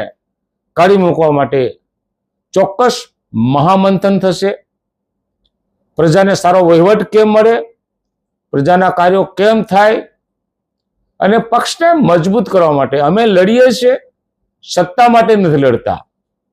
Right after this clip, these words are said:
અમે લડીએ છીએ સત-, જનતાની અવાજ માટે લડીએ છીએ, પ્રજાના રક્ષણ મ-, માટે લડીએ છીએ, બાબા સાહેબના બંધારણના રક્ષણ માટે લડીએ છીએ. અને આ ઘણી બધી ચર્ચાઓ થવાની. આપણે ઈચ્છીએ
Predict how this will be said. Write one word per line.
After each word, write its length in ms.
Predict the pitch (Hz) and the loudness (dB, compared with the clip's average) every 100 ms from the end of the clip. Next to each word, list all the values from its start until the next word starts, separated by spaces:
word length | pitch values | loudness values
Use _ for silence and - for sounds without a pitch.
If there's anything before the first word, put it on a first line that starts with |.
| _ _ _ _ _ _ _ _ | _ _ _ _ _ _ _ _
અમે 220 | 147 156 180 175 123 | 0 2 2 0 0
લડીએ 300 | 135 175 190 | 0 2 2
છીએ 200 | 180 175 | 0 -2
સત-, 320 | 156 - 151 _ _ _ _ _ _ 110 | -4 -6 -10 _ _ _ _ _ _ -4
જનતાની 600 | 139 160 156 175 175 175 127 | 0 0 0 0 0 -2 0
અવાજ 320 | 147 185 214 185 | 2 4 2 2
માટે 260 | 185 160 | 0 0
લડીએ 340 | 170 160 165 165 | 0 0 0 -2
છીએ, 220 | 139 170 170 _ _ _ _ _ - | -4 -6 -6 _ _ _ _ _ -4
પ્રજાના 420 | 160 180 185 165 | 0 2 0 0
રક્ષણ 440 | 131 139 - 202 | -2 -4 -2 -2
મ-, 320 | 202 185 - 170 | 0 0 -2 -4
માટે 200 | 151 147 | -4 -2
લડીએ 300 | 160 156 165 | -2 0 -2
છીએ, 220 | 147 156 151 - _ _ _ - | -2 -2 -2 -6 _ _ _ -12
બાબા 420 | 107 135 196 208 | -4 0 2 2
સાહેબના 400 | 196 170 165 165 | 2 0 0 -2
બંધારણના 760 | 135 147 160 160 160 160 160 147 - _ _ | -2 -2 0 0 0 0 -2 -4 -10 _ _
રક્ષણ 440 | 107 160 - 202 | -2 -2 0 -2
માટે 240 | 196 170 175 | 0 0 0
લડીએ 300 | 151 143 143 | 0 0 -2
છીએ. 240 | 139 135 127 - _ _ _ | -2 -6 -6 -10 _ _ _
અને 140 | 143 | -6
આ 280 | - 151 170 | -4 -2 -2
ઘણી 280 | 131 123 156 | -2 -2 0
બધી 260 | 143 135 - | 0 -2 -2
ચર્ચાઓ 400 | 117 104 117 107 | -6 -4 -4 -4
થવાની. 380 | - 151 151 123 - _ _ | -2 -2 0 -4 -8 _ _
આપણે 280 | - 113 139 | -8 -4 -2
ઈચ્છીએ 460 | 117 107 - 147 165 | 0 -2 -6 -4 -4